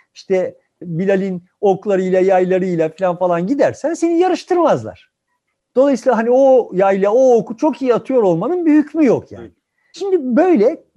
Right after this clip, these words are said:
Speaker 1: manasız bir yere gerilemiş oldu. Ana hatlar itibariyle meseleye bakalım. Yani şeye uygundu, zamanın ruhuna uygundu. İşin öteki tarafında ben sahiden o içeriğin bir takım kadın cinayetlerini kışkırttığına da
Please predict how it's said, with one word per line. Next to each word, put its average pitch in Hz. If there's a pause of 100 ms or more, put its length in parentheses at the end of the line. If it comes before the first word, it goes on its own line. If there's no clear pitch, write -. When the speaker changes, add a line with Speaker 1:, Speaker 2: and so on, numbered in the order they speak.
Speaker 1:
manasız 208
bir 262 (320)
yere 226 (100)
gerilemiş 247
oldu. 107 (800)
Ana 359
hatlar 277
itibariyle 165
meseleye 151
bakalım. 208
Yani 180
şeye 180
uygundu, 202 (460)
zamanın 175
ruhuna 175
uygundu. 165
İşin 285
öteki 330
tarafında 254 (220)
ben 208
sahiden 277 (380)
o 233
içeriğin 208 (680)
bir 202
takım 208 (260)
kadın 190
cinayetlerini 190
kışkırttığına 226
da 190